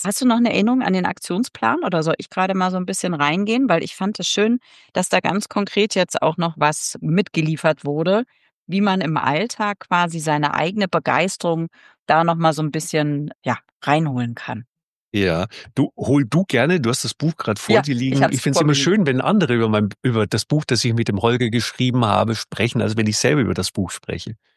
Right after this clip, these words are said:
Speaker 1: Genau, da ist, äh, der Aktionsplan der Oma. Die Oma würde dazu sagen, „Begeisterung ist das Feuer in deinem Herzen, das dich antreibt, auch wenn der Weg steinig ist. Und Begeisterung lässt dich über dich hinauswachsen und das Beste in dir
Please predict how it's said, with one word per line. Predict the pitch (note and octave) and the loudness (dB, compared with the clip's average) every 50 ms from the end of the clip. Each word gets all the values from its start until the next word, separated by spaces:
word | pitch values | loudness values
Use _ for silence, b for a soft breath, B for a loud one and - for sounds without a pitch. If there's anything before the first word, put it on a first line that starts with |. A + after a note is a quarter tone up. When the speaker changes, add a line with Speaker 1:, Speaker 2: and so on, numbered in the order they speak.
| _ _ _ - | _ _ _ -4
Speaker 1:
Genau, | G#3 F#3 E3+ D#3 D3 D3 C#3 | -2 -2 -2 -2 -2 0 2
da | D#3 D#3+ | 2 2
ist, | - - - - - - - - | 2 2 -2 -6 -6 -6 -4 -2
äh, | F3 E3 | 0 0
der | D#3+ D#3 - | 2 2 0
Aktionsplan | F3+ - - - C#4+ - - - F3+ E3 D#3+ | 0 -2 -4 -6 -6 -4 -4 -2 -2 0 0
der | D#3 C#3+ - | 0 -2 -2
Oma. | - D#3 D#3+ G3 A3+ C4 F#4 - _ b b b b b b b _ - | -2 -4 -4 -4 -4 -4 -6 -8 _ b b b b b b b _ -4
Die | E3 | -4
Oma | - G#3+ B3 A#3+ G#3 | 0 2 2 2 2
würde | G3+ G3+ G3+ F#3+ | 2 0 2 2
dazu | F#3 F3+ - - - F3+ | 0 0 -2 -4 -6 -4
sagen, | F#3 F3 E3+ D#3+ | -2 -2 -2 -4
„Begeisterung | D#3 - - D3 D3 G3+ B3 - - - G#3 F#3+ F#3 F#3 B B B B B - | -4 -4 0 0 2 2 0 -2 -2 -2 -2 -2 -2 -4 B B B B B -8
ist | D#3+ - - | -6 -2 0
das | D#3+ C#3 - | 0 0 -2
Feuer | - - - B3 C4 G#3 F3 | -2 0 2 2 4 4 4
in | F3 D#3+ | 4 4
deinem | D#3 D3+ D3+ D3+ | 4 4 2 2
Herzen, | D#3+ E3+ D3+ D#3 E3 - - - D3+ | 0 -2 -2 -2 -4 -6 -6 -4 -4
das | C3+ C3+ - | -4 -4 -4
dich | - B2+ - - - | -8 -10 -10 -6 -2
antreibt, | D3 F3 G3 - - - E3+ E3+ - - - | -2 0 -2 -2 0 0 2 2 0 -2 -4
auch | - C#3+ D3+ | -4 -4 -2
wenn | D3 C#3+ D3+ E3+ | -2 -2 0 0
der | E3+ D#3 C#3+ | -2 -2 -2
Weg | D3 C#3+ - - | -2 -4 -4 -6
steinig | - - - D3 E3 F3+ D#3 C3+ B2 - - | -4 0 2 2 2 2 2 0 -2 -4 -8
ist. | - - - - | -10 -10 -8 -10
Und | - A#2+ | -8 -8
Begeisterung | C#3 B2 C#3 B2 C#3 F3+ - - - D#3 D#3 | -4 -2 0 2 2 2 0 -2 -2 -2 0
lässt | D3+ D#3 D#3+ - - | 0 0 0 -2 -4
dich | D#3 C#3+ - | -6 -4 -4
über | - A3+ B3+ A#3 F#3+ | -2 0 2 2 2
dich | F#3 - | 0 -2
hinauswachsen | - - D#3+ D#3+ D3+ D#3+ F#3 F#3+ - - - C#3 C#3+ - - D3 C#3 | -4 -4 -2 0 0 0 0 -2 -4 -4 -2 -2 -2 -4 -4 -4 -4
und | C3+ - | -2 -2
das | D#3 D3+ - | -4 -6 -6
Beste | - - E3 F#3+ - - - D#3 | -4 -2 -2 -2 -2 -4 -4 -2
in | - E3+ E3 D3 | 0 -2 -2 -2
dir | E3+ E3 E3+ E3 E3+ | -2 0 0 0 0